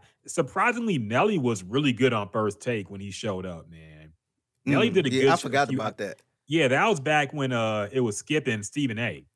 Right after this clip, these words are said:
Speaker 1: And Nelly showed up. I think Carrie Champion was hosting at the time. And Nelly did a great job, man. He, he knew what he was talking about. He had a fiery take. And, like, he was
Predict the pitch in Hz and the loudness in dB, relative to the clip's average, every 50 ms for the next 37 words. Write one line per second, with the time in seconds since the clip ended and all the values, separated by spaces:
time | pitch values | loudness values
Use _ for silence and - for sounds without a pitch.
0 | _ _ _ _ _ _ _ _ - 110 107 101 104 120 147 170 185 185 170 143 | _ _ _ _ _ _ _ _ -6 -4 -4 -2 2 2 4 4 4 4 2 0
1 | - - 165 156 151 143 131 135 135 127 120 120 113 160 147 123 104 - - 127 | 0 0 2 2 4 4 4 4 4 2 2 0 -4 -4 -6 -6 -6 -6 -4 -2
2 | 131 131 120 104 - - 107 113 120 113 123 123 120 120 117 113 - 127 123 123 | 0 0 -2 -4 -6 -8 -8 -8 -8 -6 -6 -6 -4 -4 -4 -4 -2 -2 0 -2
3 | 117 117 120 120 117 120 113 110 131 127 123 120 120 120 120 120 117 - _ _ | -2 -4 -6 -8 -6 -8 -6 -4 -2 0 0 2 0 0 0 -2 -6 -10 _ _
4 | _ _ _ - 104 98 104 147 214 285 285 196 165 147 127 113 98 101 131 202 | _ _ _ -8 -6 -2 2 4 4 4 4 4 4 4 2 2 0 0 2 2
5 | 269 214 139 104 107 98 85 82 80 78 80 82 87 92 95 98 101 113 165 185 | 2 0 -2 -6 -6 -6 -6 -6 -10 -12 -14 -16 -16 -14 -14 -12 -8 -6 -4 -4
6 | 175 135 170 180 135 110 107 127 147 160 160 156 151 147 139 - 165 156 160 147 | -2 0 0 -2 -2 0 0 2 2 2 2 2 0 -2 -2 0 -2 -2 -2 -2
7 | 156 156 147 151 151 151 151 135 143 156 160 156 151 139 117 104 - - 139 151 | -4 -4 -2 0 0 0 0 -2 -4 -4 -4 -2 -2 0 -2 -2 -4 -4 -2 0
8 | 156 151 151 147 143 131 - - 135 143 156 160 156 - _ _ _ _ _ _ | 2 2 2 2 0 -2 0 2 2 4 2 2 -2 -4 _ _ _ _ _ _
9 | _ - 120 117 117 113 113 113 113 113 113 - 180 202 190 151 123 117 | _ -2 0 0 2 2 2 2 2 0 -2 -2 0 2 2 2 0 -2